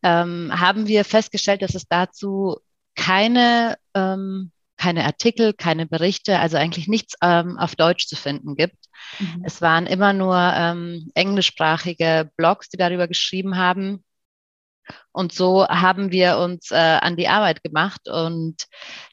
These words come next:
Speaker 1: das Wissen darüber, ähm, übersetzt und f-, f-, verschiedene, ähm, ja, verschiedene Medien angeschrieben und versucht, dieses, das Narrativ oder den Begriff auch, ähm,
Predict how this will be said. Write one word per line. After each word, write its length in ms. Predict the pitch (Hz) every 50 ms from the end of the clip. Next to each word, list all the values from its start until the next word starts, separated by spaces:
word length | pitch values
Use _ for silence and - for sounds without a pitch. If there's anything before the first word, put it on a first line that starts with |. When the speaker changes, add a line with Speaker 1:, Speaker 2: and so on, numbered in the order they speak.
| _ _ _ -
Speaker 1:
das 480 | 165 156 151 - - - - - 180
Wissen 340 | 185 233 - - - 196 180
darüber, 720 | 170 160 160 160 160 170 160 165 165 165 165 170 170 - - _ _ -
ähm, 520 | - - - - - - - - - 165 -
übersetzt 880 | - 202 170 175 160 143 160 170 240 - - - - - - - - _ _ _ _ _ _ _ _ _ _ _ _ _ _ _ _ _ _ _ _ _ _ _ _ _ _ _ _
und 580 | - 180 180 180 185 185 185 185 180 180 - -
f-, 380 | - - - - - - - -
f-, 240 | - - - - -
verschiedene, 1120 | - 190 - - - 214 214 202 202 202 196 196 185 185 180 180 175 175 170 170 175 - -
ähm, 680 | 170 165 165 165 165 165 165 165 165 165 165 175 175 - _ _ _ _ _ -
ja, 200 | 175 165 - -
verschiedene 420 | - 196 185 - - 202 202 190
Medien 340 | 190 185 196 208 208 196 185
angeschrieben 840 | - - 190 196 208 196 - - - 175 185 185 180 185 190 190 190
und 260 | - 160 170 175 -
versucht, 420 | 196 185 165 165 196 202 196 - -
dieses, 420 | - 180 170 175 165 - - - - -
das 140 | - 165 -
Narrativ 720 | - 170 156 160 160 156 - - - 233 254 285 247 - -
oder 200 | - 170 165 160
den 160 | 160 165 156
Begriff 460 | 160 165 - 180 196 220 220 - - - -
auch, 320 | 170 175 175 175 180 - - -
ähm, 420 | 170 170 165 170 170 170 170 -